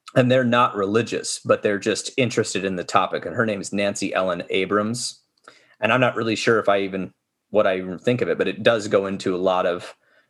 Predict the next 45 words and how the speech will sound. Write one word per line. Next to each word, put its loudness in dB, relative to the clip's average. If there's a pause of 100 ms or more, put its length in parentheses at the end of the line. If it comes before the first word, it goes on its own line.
her 4
and -4
her 0
husband 0
are 2
P -2
H -6
D, -4 (560)
uh, -6 (100)
quantum -2
physicists, -2
scientists -2
in -6 (580)
some -4
university -2
in -6
California. -2
And -2
I, 0
f-, -6
I 2
find -2
their, -2 (340)
their 0
stuff 0
quite 0 (140)
intriguing. -2 (260)
Um, 0 (220)
so 2 (160)
that 2
being 2
said, 0
it 2
sounds 2
like 2 (120)
w-, -2
you 2
have 2
the 2
ability 2
to 0
help 2
people 0
get 2
to -2